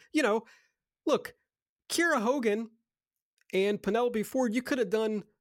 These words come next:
tags and trios for weeks on Dark and Elevation to give them some,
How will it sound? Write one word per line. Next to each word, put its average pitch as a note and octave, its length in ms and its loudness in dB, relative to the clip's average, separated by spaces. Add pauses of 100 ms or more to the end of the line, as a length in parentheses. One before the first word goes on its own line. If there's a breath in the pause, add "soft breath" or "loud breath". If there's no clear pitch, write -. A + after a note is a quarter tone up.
(760)
tags A3 480 0
and C#3 140 -4
trios A#3+ 500 0
for B3 240 -2
weeks E4 320 -2
on C4 140 0
Dark B3 260 0
and C4 80 0
Elevation C4 580 -2
to F#3+ 100 -2
give A#3 340 -4
them B3 180 0
some, A#3+ 320 -2